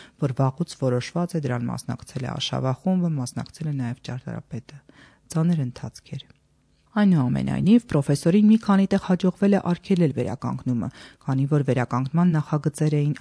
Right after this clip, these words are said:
արված նույնիսկ չպեղված հատվածներում։ Դվինը պեղվել է վերտիկալ,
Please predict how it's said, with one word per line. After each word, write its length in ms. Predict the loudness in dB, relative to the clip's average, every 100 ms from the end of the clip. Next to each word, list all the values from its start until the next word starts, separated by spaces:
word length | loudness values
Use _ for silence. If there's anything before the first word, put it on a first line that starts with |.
| -4
արված 400 | -2 -4 -4 -2
նույնիսկ 440 | -2 -2 -4 -6
չպեղված 480 | -2 0 0 -2 -2 -2
հատվածներում։ 800 | -4 -2 -4 -2 -2 -2 -6 -10 _ _ _ _ _ _ _ _ _
Դվինը 280 | 8 10 8
պեղվել 360 | 4 4 4 4
է 20 |
վերտիկալ, 600 | 4 2 0 -4 -4 -6